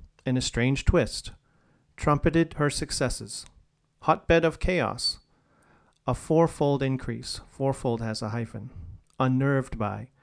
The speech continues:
Bittersweet nostalgia. Ultra-rich is one word. Chided his administration for bumpy tenure. It's a crying shame. He exhorted himself, meaning strongly encouraged.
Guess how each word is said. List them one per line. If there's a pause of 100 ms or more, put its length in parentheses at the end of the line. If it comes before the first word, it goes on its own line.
(340)
Bittersweet
nostalgia. (720)
Ultra-rich (180)
is
one
word. (600)
Chided
his
administration
for (840)
bumpy
tenure. (840)
It's
a
crying
shame. (800)
He
exhorted
himself, (100)
meaning
strongly
encouraged.